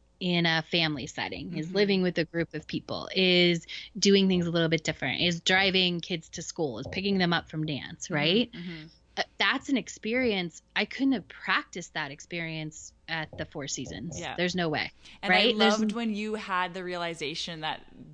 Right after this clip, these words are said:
Speaker 2: that was coming for you. You're like, "Oh, I get it. I'm having,
Speaker 1: <laughs>
Speaker 2: I'm gonna live there because of this." <laughs>
Speaker 1: Right?
Speaker 2: Yeah.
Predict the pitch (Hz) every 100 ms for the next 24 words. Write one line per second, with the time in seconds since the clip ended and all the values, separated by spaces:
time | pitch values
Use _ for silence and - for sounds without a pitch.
0 | - 160 151 - 151 - - 147 139 143
1 | 143 - - - 175 190 202 311 285 262
2 | 226 254 240 285 302 262 226 160 - 202
3 | 202 226 220 226 233 302 - - 339 -
4 | 269 330 302 294 285 294 285 269 311 277
5 | 262 226 226 330 349 247 294 - - -
6 | 277 - - 285 302 320 339 339 427 587
7 | 320 226 247 349 440 494 - - -